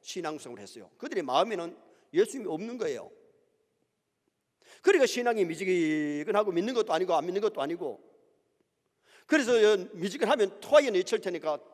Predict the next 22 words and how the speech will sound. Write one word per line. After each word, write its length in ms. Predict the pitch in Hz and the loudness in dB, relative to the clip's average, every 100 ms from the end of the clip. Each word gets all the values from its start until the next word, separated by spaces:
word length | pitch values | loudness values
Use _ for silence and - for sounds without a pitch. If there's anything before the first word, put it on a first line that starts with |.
| _ | _
덮든지 400 | - 294 440 453 - | -2 -2 -4 -8 -10
차든지 440 | - 370 370 196 | -10 -6 -6 -6
해라." 180 | 147 101 - _ _ _ _ _ _ _ _ _ | -8 -8 -16 _ _ _ _ _ _ _ _ _
예수님 260 | 185 196 190 | 0 2 -2
문 140 | 175 | 0
밖에서 260 | 185 180 156 | 0 0 -2
놓고 260 | 170 214 156 | -2 0 0
하노니, 360 | 147 131 123 - | 0 -2 -6 -4
두드리노니, 640 | 180 247 180 147 123 113 - _ _ _ | -4 -2 -4 -4 -4 -8 -14 _ _ _
문을 300 | 214 320 247 | -2 0 2
열면 280 | 233 233 240 | 2 0 -2
내가 160 | 202 196 | 0 0
들어가서 480 | 190 185 175 165 | 2 0 0 0
너와 220 | 160 196 170 | 0 2 4
먹고 280 | 196 202 | 2 2
마시고, 460 | 185 196 247 196 175 - _ _ _ _ _ _ _ - _ | 2 2 0 -6 -8 -16 _ _ _ _ _ _ _ -20 _
네 180 | 240 302 | 0 0
마-, 340 | 262 240 202 | 0 2 4
문-, 200 | 294 247 | 4 0
문을 240 | 277 320 214 | 2 2 4
열지 220 | 240 - | 4 4
아니하면 460 | 180 175 226 139 | 0 2 0 -4